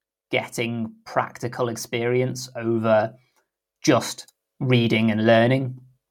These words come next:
in a more traditional sense. 'Cause, yeah, you can, you can read, you could read the whole dynamo D B, uh, book, and you could read that cover to cover,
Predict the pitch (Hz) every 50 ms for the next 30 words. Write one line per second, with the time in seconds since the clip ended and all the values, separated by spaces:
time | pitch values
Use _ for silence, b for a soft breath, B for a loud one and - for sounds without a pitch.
0 | _ _ _ _ _ - _ - 143 127 123 117 110 107 101 - - - - 135
1 | 123 113 - - - 117 117 113 - - - 143 131 127 127 - 139 135 139 -
2 | - - - - _ _ _ _ _ _ _ _ _ _ _ _ _ _ - -
3 | - 127 117 - - - - _ _ _ _ _ _ _ _ _ _ _ _ _
4 | _ _ _ _ _ _ - 160 120 110 - - - 135 127 - 151 147 147 165
5 | 160 - 160 151 147 151 156 151 151 147 135 127 - - - _ _ _ _ _
6 | _ _ _ - 160 147 131 156 139 151 160 147 - - 123 - 143 139 139 123
7 | 147 131 131 131 131 127 123 120 123 113 123 120 117 113 113 117 117 117 117 117
8 | 117 117 117 - _ _ _ _ _ - 120 113 113 113 120 - 123 120 - -
9 | - - _ _ _ _ _ _ _ _ _ _ - - 131 120 120 - - 151
10 | 127 131 131 160 156 147 139 120 120 - - - 170 151 139 131 - - - -
11 | 127 - 113 113 110 117 -